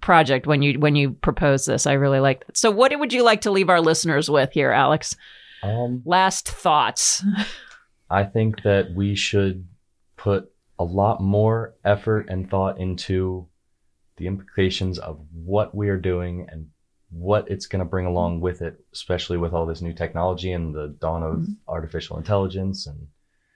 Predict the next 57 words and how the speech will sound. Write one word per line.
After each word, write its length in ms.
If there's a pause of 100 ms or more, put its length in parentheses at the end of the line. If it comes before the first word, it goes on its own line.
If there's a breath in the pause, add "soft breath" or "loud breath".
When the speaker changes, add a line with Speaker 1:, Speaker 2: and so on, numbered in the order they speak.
(440)
Speaker 2:
there's 240
gonna 160
be 120
a 60
lot 300
coming 260
out 280 (540)
that's 240
gonna 160
be 220
able 100
to 60
process 420
Speaker 1:
Yeah. 160
Speaker 2:
itself 400
a 80
lot 380
faster 300
than 160
we 100
can 160
process 480
it. 100
Speaker 1:
In 140
fact, 880 (240)
to 100
those 320
of 140
you 200
who 120
are 160
listening 480
out 220
there 180
who 180
know 260
someone 340
in 80
the 40
maritime 560
industry, 340
you 220
should 240
be 140
suggesting 800
to 120
them 240
that 140
they 120
create 440
job 340
opportunities 800
for 120
people 440
like 240
Alex 440
here, 400